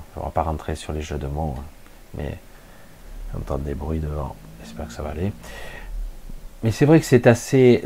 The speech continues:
perturbant, de voir que je rencontre toutes sortes de personnes et que je peux arriver à, à voir que ces gens-là ont pris leur décision,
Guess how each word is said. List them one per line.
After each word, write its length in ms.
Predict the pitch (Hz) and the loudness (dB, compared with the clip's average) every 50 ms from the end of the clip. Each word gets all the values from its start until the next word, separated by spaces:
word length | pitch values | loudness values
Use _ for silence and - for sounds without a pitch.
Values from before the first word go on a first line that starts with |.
| 85 - - | -2 0 2
perturbant, 680 | 120 107 - - - 107 92 95 113 123 135 143 143 127 - - - - - - - - - - - - - 87 87 | 0 0 2 0 -2 0 2 4 4 4 4 4 2 0 -4 -10 -18 -20 -20 -20 -20 -20 -20 -20 -20 -10 -6 0 2
de 80 | 98 | 2
voir 500 | 92 90 92 101 110 117 120 113 113 - | 4 4 4 4 6 6 6 4 2 -2
que 320 | - - 92 90 87 85 90 | -2 0 2 2 2 2 2
je 100 | 95 95 | 2 2
rencontre 520 | 87 101 101 90 120 120 113 104 - - | 2 2 2 4 4 2 2 2 0 -6
toutes 180 | - - 87 - | -6 -6 -6 -4
sortes 220 | - - 92 90 | -2 -2 0 0
de 80 | 85 85 | 0 -2
personnes 600 | 78 - 87 - - - - 127 127 127 120 113 - - | -2 -2 -4 -4 -4 0 2 2 4 4 2 0 -2 -6
et 100 | 98 - | -8 -6
que 140 | - 98 | -4 -4
je 120 | 92 90 85 | -2 -2 -4
peux 280 | - - - 104 98 | -4 -2 0 2 2
arriver 520 | 92 87 82 87 85 85 82 95 98 95 92 | 2 2 2 0 -4 -2 0 2 2 2 2
à, 220 | 85 78 82 85 85 82 82 - - - - - - - - - - - - - - - - - - - - - - - - - - - - - - - - | 0 0 -2 -4 -8 -10 -12 -16 -20 -20 -20 -20 -20 -20 -20 -20 -20 -20 -20 -20 -20 -20 -20 -20 -20 -20 -20 -20 -20 -20 -20 -20 -20 -20 -20 -20 -12 -2 2
à 100 | 98 101 | 2 6
voir 340 | 101 110 131 151 147 - | 8 8 8 8 6 4
que 80 | - 107 | 0 -6
ces 200 | - - - 98 | -4 -2 -2 0
gens-là 440 | 90 107 107 107 98 95 98 104 - - | 2 4 4 6 8 8 8 8 6 4
ont 200 | 101 101 95 90 | 4 4 4 2
pris 320 | - - - - 117 98 | -2 -4 0 2 2 4
leur 280 | 87 87 85 80 85 85 | 2 2 0 -2 -2 -2
décision, 480 | 87 80 - - - 87 85 82 - | -2 -4 -6 -6 -10 -10 -10 -10 -10